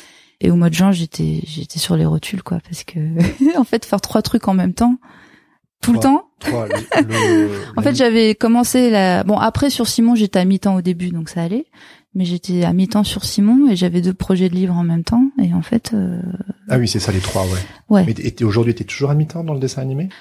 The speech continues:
Speaker 1: Alors, euh... bah, ça dépend, parce qu'en fait, euh... Ça dépend. Là, on a un peu de retard, euh, sur la saison trois, donc il y a des blocages. Parfois, j'ai des problèmes de, enfin, j'ai des moments de chômage technique. C'est-à-dire que
Speaker 2: Ok.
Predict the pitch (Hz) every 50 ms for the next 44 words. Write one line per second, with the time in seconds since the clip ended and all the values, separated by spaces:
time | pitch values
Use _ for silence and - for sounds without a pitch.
0 | - _ - 254 254 262 262 262 269 262 262 254 254 254 247 247 240 - - _
1 | _ _ _ _ _ _ _ _ _ _ _ 240 240 - - 233 - 285 285 277
2 | 294 269 277 269 262 247 - 226 - - 233 226 - 277 285 277 - 262 240 220
3 | 214 214 202 196 196 196 196 - _ _ _ _ _ _ _ _ _ _ _ _
4 | _ _ - - - - 202 190 202 202 - 226 220 214 220 226 220 208 196 185
5 | 180 180 - 226 214 202 202 196 - 196 190 190 180 175 175 175 175 170 - -
6 | 185 180 170 - - - 180 170 - - - 214 220 247 240 220 190 180 - 196
7 | 180 175 180 170 190 196 202 - 196 190 180 - - 190 180 - - 208 190 185
8 | 175 175 185 175 175 180 - - - 180 180 180 185 185 180 175 175 175 175 180
9 | 180 185 196 - - 196 185 170 180 175 196 196 190 190 196 202 208 208 180 180
10 | 175 170 170 170 165 170 170 - - - - - - - _ - - 208 208 196
11 | 196 - - - 202 - 214 202 - - - _ _ - - 208 196 170 190 196
12 | - - 208 185 180 175 175 175 175 170